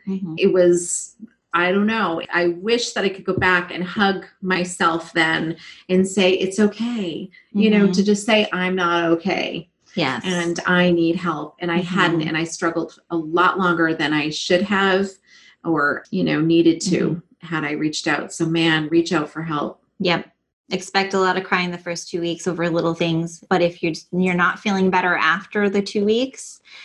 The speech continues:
Speaker 1: then definitely reach out for help. I had postpartum depression with my first, and it took me a full year
Speaker 2: Yeah.
Speaker 1: to finally get help because I think there was a little bit of denial going on, and that, that was not healthy.
Speaker 2: Yeah.
Speaker 1: I remember the first couple of weeks crying because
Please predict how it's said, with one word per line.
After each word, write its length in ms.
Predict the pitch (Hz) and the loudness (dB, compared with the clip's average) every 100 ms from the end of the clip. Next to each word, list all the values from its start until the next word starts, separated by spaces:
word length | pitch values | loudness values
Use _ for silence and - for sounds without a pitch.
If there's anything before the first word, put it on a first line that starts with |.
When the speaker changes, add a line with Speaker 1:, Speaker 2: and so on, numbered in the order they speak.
| - - _ | -20 -20 _
Speaker 1:
then 140 | 196 180 | -2 2
definitely 460 | 180 175 180 175 | 0 0 -4 -2
reach 180 | 170 165 | 0 2
out 200 | 165 160 | 0 0
for 60 | 175 | 0
help. 260 | 180 180 | 2 2
I 80 | 170 | 0
had 240 | 180 175 | 0 -2
postpartum 400 | - 175 - 175 | -2 -4 -2 -2
depression 340 | 170 170 170 180 | 0 -2 -2 -4
with 80 | 170 | -2
my 100 | 165 | -2
first, 300 | 170 170 170 | 0 0 -2
and 80 | 160 | -6
it 80 | |
took 160 | 156 180 | -2 0
me 160 | 175 175 | 0 0
a 100 | 175 | -2
full 580 | - - 240 240 254 254 | -4 -2 0 2 0 -4
year 840 | 196 190 214 277 254 180 175 254 277 | -4 0 0 2 0 -2 -4 -6 -10
Speaker 2:
Yeah. 380 | 185 175 170 175 165 _ | -14 -12 -10 -12 -14 _
Speaker 1:
to 100 | - | -2
finally 500 | 208 202 190 185 180 | 0 2 0 0 -2
get 140 | 160 - | -2 -2
help 400 | - 165 214 - _ | 0 0 0 -8 _
because 380 | - 190 185 175 | -4 0 -2 -2
I 80 | 165 | -4
think 160 | 175 165 | -4 -2
there 100 | 170 | -2
was 80 | |
a 60 | 175 | 0
little 200 | 175 175 | 0 0
bit 140 | 170 | 0
of 100 | 160 | -2
denial 360 | 147 156 143 156 | -2 -4 -2 -2
going 260 | 151 147 151 | -2 -2 0
on, 220 | 147 151 | 0 0
and 120 | 147 | 0
that, 180 | 147 - | -2 -2
that 220 | 170 170 | 0 0
was 120 | 156 | 0
not 180 | 147 131 | -4 -4
healthy. 640 | 170 - - - - 202 202 | -6 -8 -10 -10 -8 -8 -6
Speaker 2:
Yeah. 300 | 220 226 240 214 - 180 | -4 -2 -2 -4 -6 -2
Speaker 1:
I 160 | 180 | 0
remember 340 | 190 190 185 180 | 2 0 0 -2
the 80 | |
first 220 | 185 180 - | -4 -6 -6
couple 180 | 175 | -4
of 40 | 175 | -2
weeks 200 | 175 - | -2 -6
crying 460 | - 175 170 170 | -2 0 2 0
because 720 | 196 175 170 165 170 - - | -2 -2 -2 0 0 -4 -14